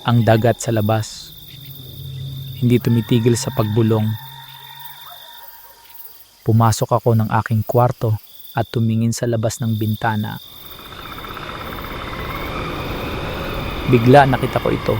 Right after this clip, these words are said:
ang kabaong mas malapit na lumulutang patungo sa dalampasigan.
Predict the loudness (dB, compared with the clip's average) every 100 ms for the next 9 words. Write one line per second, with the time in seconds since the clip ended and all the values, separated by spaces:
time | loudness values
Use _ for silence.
0 | 0 0 2 4 4 4 6 4 4 2
1 | 0 0 2 6 4 4 -2 2 2 2
2 | -2 -8 0 2 4 6 4 4 2 2
3 | 0 4 4 6 2 0 2 2 2 -2
4 | -2 0 2 0